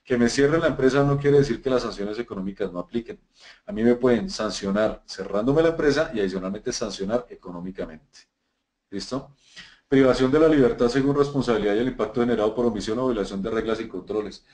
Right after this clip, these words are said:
Lo que les decía, aquí cualquier persona de la empresa que tenga relación directa o indirecta con los accidentes, con las enfermedades o con las situaciones, se puede ir para la cárcel.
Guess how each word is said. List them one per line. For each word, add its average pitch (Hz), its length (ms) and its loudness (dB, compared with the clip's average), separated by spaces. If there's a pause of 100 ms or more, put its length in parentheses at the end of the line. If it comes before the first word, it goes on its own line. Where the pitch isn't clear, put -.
(280)
Lo 107 80 -4
que - 80 -8
les 107 160 2
decía, 117 480 0
aquí 147 500 -2 (320)
cualquier 139 560 2
persona 156 460 2
de 151 60 2
la 123 80 2
empresa 127 680 0 (100)
que 107 120 -6
tenga 127 800 0
relación 107 520 -4
directa 127 580 0
o 117 80 -6
indirecta 101 680 -4 (640)
con 113 240 -2
los 104 160 0
accidentes, 104 680 -4
con 113 140 -6
las 101 120 -4
enfermedades 98 520 -2
o 90 80 -10
con 90 100 -10
las 90 120 -8
situaciones, 104 520 -6
se 113 100 -4
puede 92 200 -6
ir 95 60 -12
para 98 180 -4
la 92 140 -6
cárcel. - 340 -14